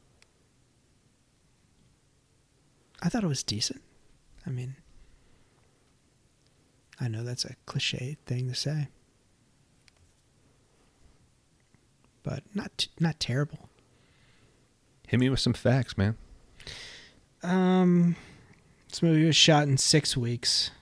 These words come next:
Speaker 1: Uh, Tom Brejna-, or what the fuck is his name? Brejnana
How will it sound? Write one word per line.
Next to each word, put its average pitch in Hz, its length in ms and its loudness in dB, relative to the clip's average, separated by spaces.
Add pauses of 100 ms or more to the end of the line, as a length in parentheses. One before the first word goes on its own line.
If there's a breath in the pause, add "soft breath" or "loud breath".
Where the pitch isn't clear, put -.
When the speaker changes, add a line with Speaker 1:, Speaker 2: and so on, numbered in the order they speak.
(1300 soft breath)
Speaker 1:
Uh, 123 280 -8 (100)
Tom 160 720 4 (600)
Brejna-, 127 580 0 (200)
or 113 280 -4
what 131 300 -8
the - 80 -12
fuck - 300 -16
is 131 160 -10
his - 80 -14
name? 120 300 -8
Brejnana 127 720 0